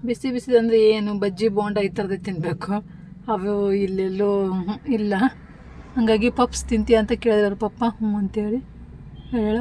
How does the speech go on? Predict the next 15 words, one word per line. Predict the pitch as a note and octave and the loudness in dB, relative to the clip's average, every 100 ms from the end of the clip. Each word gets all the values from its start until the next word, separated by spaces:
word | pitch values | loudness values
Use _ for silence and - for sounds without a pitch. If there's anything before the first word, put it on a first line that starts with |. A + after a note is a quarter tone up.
| A#3+ | -2
ಪಪ್ಸು, | A#3 G#3 - - B3 | -4 -4 -6 -2 -2
ಕೇಕು | A#3 A#3 A3 G#3 - D4+ - - - - - - - - - - - - | 0 4 4 2 -6 -8 -8 -18 -18 -18 -18 -18 -18 -18 -18 -18 -14 -6
ತೊಗೊಂಬರಕ್ಕೆ | B3 A3+ - - | -4 -2 -4 -4
ಹೋಗ್ಯಾರ. | - - - - - - - - - - - - - - - - - - - - - - - - - - - - | -4 -4 -4 -8 -10 -16 -16 -16 -16 -18 -18 -18 -18 -18 -18 -18 -18 -18 -18 -18 -20 -20 -18 -18 -18 -18 -12 -2
ನಾವೀಗ | A#3 A3 G#3 A3+ A3+ | 0 2 4 4 4
ಗೋರೂರು, | F#3+ G3 G3+ A3 G#3 G3 F#3 F3 E3 | 6 6 8 8 8 8 8 8 4
ಗೋರೂರಿಗೆ | F#3+ G3+ A3 A#3 | 4 6 6 8
ಬಂದೀವಿ, | G3+ F#3+ F#3 G3 - - | 10 10 10 6 4 2
ಡ್ಯಾಮ್ | F#3+ G3+ G3+ | 4 6 6
ಹತ್ರಕ್ಕೆ | G3+ - F#3 B3 C4 - - - - - | 2 0 -2 -2 -4 -4 -12 -12 -14 -2
ಹೋಗ್ಬೇಕು. | G3+ G3 F3 F3 | 4 6 6 4
ಈಗ | F#3 | 6
ನಾನು | G3+ G3 | 8 10
ನೋಡಿಲ್ಲ, | F#3 G#3 G3+ B3 - - | 8 8 6 4 -2 -4
ತಿನ್ಕೊಂಡು | G#3 G#3 B3 B3 G#3 | 0 2 2 2 2